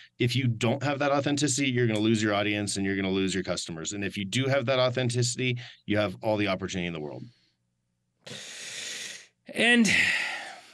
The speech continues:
Speaker 2: speaking of that opportunity, wanna package some actionable insights for listeners, founders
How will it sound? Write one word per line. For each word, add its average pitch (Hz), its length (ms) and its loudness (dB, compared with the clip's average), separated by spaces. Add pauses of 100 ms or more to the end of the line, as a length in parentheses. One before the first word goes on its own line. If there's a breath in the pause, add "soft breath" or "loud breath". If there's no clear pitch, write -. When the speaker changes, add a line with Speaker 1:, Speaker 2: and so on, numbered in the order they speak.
(120 loud breath)
Speaker 2:
speaking 233 440 2
of 220 60 6
that 214 120 6
opportunity, 175 1300 4 (120)
wanna 185 300 2
package 165 720 0
some 143 260 0 (140)
actionable 156 440 0
insights 139 540 0
for - 140 0
listeners, 123 920 0 (480 loud breath)
founders 156 920 4